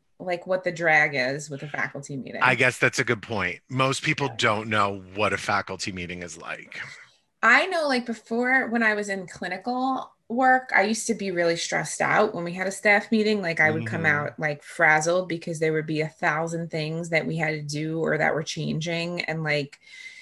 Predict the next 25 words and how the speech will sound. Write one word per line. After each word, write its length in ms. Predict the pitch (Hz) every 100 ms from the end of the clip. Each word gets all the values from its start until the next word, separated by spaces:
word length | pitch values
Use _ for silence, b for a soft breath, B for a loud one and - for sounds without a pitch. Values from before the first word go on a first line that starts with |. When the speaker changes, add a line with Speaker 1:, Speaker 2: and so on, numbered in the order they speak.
| B B B
Speaker 1:
I 100 | 170
would 140 | 170 170
be 100 | 165
like, 200 | 165 165
"Oh 60 |
my 140 | 208 196
God, 220 | 185 156
like, 160 | 180 135
I 100 | 220
can't 300 | - 214 214
do 80 |
my 160 | 214 208
job." 340 | 190 139 214 311
<laughs> 520 | - - - - 285
Speaker 2:
Yeah. 480 | 127 120 107 98 107 - _ B B B _
Speaker 1:
And 380 | 240 240 247 233
it's 220 | 226 226
totally 420 | - 240 220 220 220
different 600 | 208 - 185 156 151 -
in 120 | 185
academia. 720 | 165 170 170 156 151 143 123
Holy, 1000 | 165 180 170 170 175 170 170 123 120 175 202 -
it's 240 | 156 160 -
totally 400 | 170 151 151 143
different. 420 | - - -